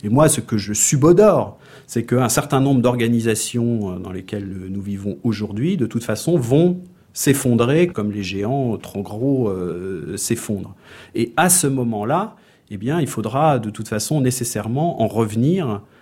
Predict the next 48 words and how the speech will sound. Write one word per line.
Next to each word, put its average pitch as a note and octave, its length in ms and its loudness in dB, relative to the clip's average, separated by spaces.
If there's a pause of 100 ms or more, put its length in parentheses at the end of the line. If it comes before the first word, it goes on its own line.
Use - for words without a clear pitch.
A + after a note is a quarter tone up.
(140)
à G2+ 100 -6
des G2+ 100 -4
types D3 240 -6
d'organisations, G#2+ 1080 0
euh, F#2+ 160 -2 (320)
à G#2+ 80 -2
une G#2+ 120 0
autre B2 200 0
échelle. C#3+ 420 2 (320)
Mais G#2+ 80 -2
ça, D3 160 4
ça B2 120 2
sera - 220 -2
pas A#2+ 160 4
le, G#2 260 2
le, G2+ 200 0
le G2+ 140 0
fruit A2+ 260 0
d'une G#2 180 2
décision, C#3 580 2
ce G#2 140 -4
sera A2+ 320 -2
les G#2 220 -2
événements A#2 460 4
qui D#3+ 140 -4
nous G#3 120 2
conduiront B2 840 0
à A2 120 -4
cela. G#2 280 -4 (300)
Alors, A2 320 0
d'un A2 120 -6
côté, C3+ 280 4
vous C#3+ 80 2
dites, C3 320 0
oui, C#3+ 200 2
ou G2+ 200 -2
alors, A2+ 240 -2
voilà, G2 320 -6
du G2+ 80 -10
coup, A#2 320 -6
vous G2+ 140 -8
êtes G#2+ 100 -4
dans G2 80 -6
une F#2+ 180 -8
perspective, A2 760 -4
euh, G2+ 200 -4
catastrophiste, A#2+ 1080 -6
euh, G2+ 200 -6